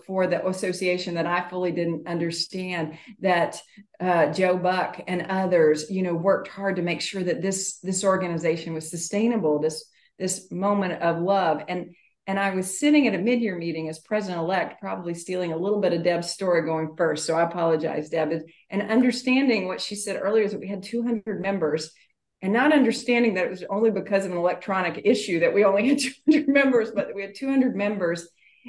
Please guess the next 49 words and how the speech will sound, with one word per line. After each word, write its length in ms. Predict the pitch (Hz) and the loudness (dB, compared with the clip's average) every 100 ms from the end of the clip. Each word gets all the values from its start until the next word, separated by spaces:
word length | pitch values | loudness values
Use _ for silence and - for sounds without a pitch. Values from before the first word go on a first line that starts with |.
| - | -4
And 360 | 214 214 208 202 | 2 4 2 2
where 260 | 254 262 269 | 4 4 4
we 140 | 330 | 2
were, 540 | 277 214 196 202 - - | 2 2 2 0 -2 -8
you 120 | 208 | -6
know, 100 | 196 | -4
we 180 | 202 208 | -4 -2
were 160 | 208 | -4
coming 320 | 208 208 196 | -4 -6 -8
off 220 | 185 185 185 _ _ _ 196 | -8 -10 -12 _ _ _ 0
the, 220 | 190 - | 2 2
the 100 | 190 | 0
Great 300 | 190 202 208 | 2 2 2
Recession, 720 | 208 - 240 240 190 170 185 | -4 0 0 0 -6 -6 -8
and 400 | 180 180 175 170 170 _ _ _ _ _ _ _ - | -6 -4 -4 -6 -10 _ _ _ _ _ _ _ -8
what 460 | 226 220 269 277 277 202 | 0 4 4 2 -2 0
this 320 | 220 247 233 | 4 4 4
meant 320 | 233 285 - | 2 2 0
for 100 | 190 | 0
our 220 | 190 196 | 2 0
organization, 1000 | 190 185 180 170 185 202 208 165 147 147 - - 226 - | -2 -4 -6 -4 -2 0 -2 -4 -4 -4 -8 -20 -18 -4
uh, 340 | 180 170 165 - | 0 2 2 0
and, 320 | 180 180 170 | -2 -2 -2
and 120 | 190 | 0
that 160 | 196 196 | 0 0
we 120 | 196 | -2
had 240 | 196 196 | -2 -2
to 40 | 175 | -4
think 260 | - 240 277 | -2 0 2
about 340 | 226 220 - | 2 2 0
things 220 | 220 220 | -4 -4
differently 360 | 208 208 190 190 | -4 -4 -6 -6
or 60 | |
do 160 | 170 208 | -4 -4
things 240 | 226 180 | -6 -8
differently. 220 | 175 175 170 | -8 -4 -4
I 60 | |
remember 280 | 165 202 226 | -4 -2 -4
sitting 340 | 226 240 240 | -4 -2 -2
there 180 | 196 170 | -2 -6
thinking, 340 | 175 170 170 160 | -10 -10 -8 -6
"I 160 | 185 | -6
do 120 | 202 190 | -6 -4
not 200 | 185 - | -6 -6
want 140 | 175 | -8
to 40 | |
be 120 | 170 165 | -4 -4
the 100 | 160 | -4
president 600 | - 262 240 156 143 | -2 0 0 0 -4